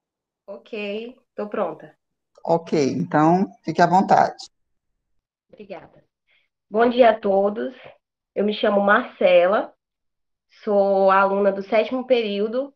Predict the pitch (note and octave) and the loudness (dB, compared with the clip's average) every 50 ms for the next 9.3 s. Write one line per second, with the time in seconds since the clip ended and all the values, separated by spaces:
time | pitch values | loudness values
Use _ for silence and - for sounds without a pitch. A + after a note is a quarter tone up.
0 | _ _ G3 G3 - G3+ G3+ G3+ - G#3 G3+ - G3+ G3 F#3+ - F#3+ F3+ F3+ F#3+ | _ _ -14 -12 -10 -10 -10 -10 -10 -12 -10 -6 -6 -6 -6 -6 -10 -12 -8 -4
1 | F#3+ F#3 F3+ F3+ F3+ F3+ F3 F3+ - - F#3 F3+ F3+ - _ _ _ _ _ _ | -4 -4 -2 0 0 0 -2 -2 -4 -6 -6 -6 -6 -10 _ _ _ _ _ _
2 | _ _ _ - F3 E3+ F3 E3+ E3+ F3 E3+ E3+ - - F3 E3+ - F#3+ F3+ F3+ | _ _ _ 0 2 2 4 4 4 2 0 0 -2 -4 -6 -6 -4 -4 -2 -2
3 | F3+ F3+ F#3 F3+ - - F3+ F3 - - G3 F3+ G3 F#3 F#3 F3+ F3+ F#3 G#3+ G#3+ | -2 -4 -6 -6 -2 -2 -2 -2 -2 -4 -2 0 0 2 2 0 0 0 2 4
4 | G3+ F#3+ G3 G3+ G3+ - D#4+ - - - - - _ - B3 C#4+ D4 D4 D#4 D4+ | 4 4 4 2 -2 -8 -14 -18 -18 -20 -20 -20 _ -6 -6 -4 0 2 2 2
5 | D4+ C4 B3+ A#3+ B3 C4 C#4+ C#4 - D4 B3+ B3 A#3+ B3 B3+ B3+ A#3 A#3 A#3 A#3+ | 4 4 2 2 2 2 0 -2 0 0 0 0 0 -2 -2 -2 -2 -2 -2 -4
6 | A#3+ A3 A#3 B3 B3 - - - A#3+ A#3 A#3+ A#3 A#3 A3+ A3 G#3+ A3 G#3+ G#3+ G3+ | -4 -6 -8 -10 -12 -12 -16 -14 -10 -8 -6 -4 -4 -4 -4 -6 -6 -6 -4 -4
7 | G3+ G#3+ G#3 G3+ G3 F#3+ F#3+ G3 G#3 A3+ - - _ _ _ _ _ _ - G3 | -4 -4 -2 -2 0 0 2 2 0 0 -2 -8 _ _ _ _ _ _ 4 6
8 | F#3+ G3 G3 G3 G3 F#3+ G3+ G3 - G#3+ F#3+ F#3+ G#3+ G#3 G3+ G3+ A3+ A#3 B3 A3+ | 8 8 8 6 4 2 -2 -6 -6 -6 -6 -6 -6 -6 -8 -6 -6 -6 -6 -4
9 | G3+ F3 D#3+ D#3+ D3+ - | -4 -4 -4 -6 -10 -14